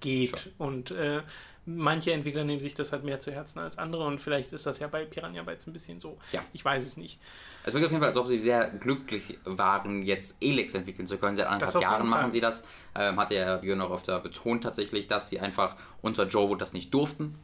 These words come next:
Speaker 2: weil sie da, ähm, halt ihre Risen, war das unter Joe Wood noch Risen?
Speaker 1: Nee, Gothic war
Speaker 2: Risen
Speaker 1: Risen.
Speaker 2: eins war auch nicht unter Joe Wood?
Speaker 1: Nein.
Speaker 2: War das unter Deep Silver?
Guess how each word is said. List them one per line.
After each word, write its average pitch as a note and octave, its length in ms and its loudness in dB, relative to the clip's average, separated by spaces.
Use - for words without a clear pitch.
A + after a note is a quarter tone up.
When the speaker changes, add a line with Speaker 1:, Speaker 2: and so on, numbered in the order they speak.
Speaker 2:
weil F2+ 160 -8
sie F#2 120 -8
da, F2 380 -6
ähm, F2 460 -10
halt - 400 -10
ihre F2 540 -2
Risen, A2 580 -4
war A2 100 2
das C3 80 0
unter D3+ 160 -4
Joe D#3 180 -4
Wood F3 120 -8
noch F3+ 180 -8
Risen? F3+ 260 -2
Speaker 1:
Nee, C3+ 240 -4
Gothic C3+ 360 -4
war E2+ 220 -6
Speaker 2:
Risen B2 180 4
Speaker 1:
Risen. A#2 100 -2
Speaker 2:
eins E3+ 260 0
war D3 80 0
auch E3 40 0
nicht D#3+ 140 -6
unter B2+ 180 -6
Joe A2 200 -4
Wood? - 60 -4
Speaker 1:
Nein. D3+ 140 -4
Speaker 2:
War A2 80 -2
das B2+ 140 -2
unter B2 180 -6
Deep A2 180 -12
Silver? G#2 280 -10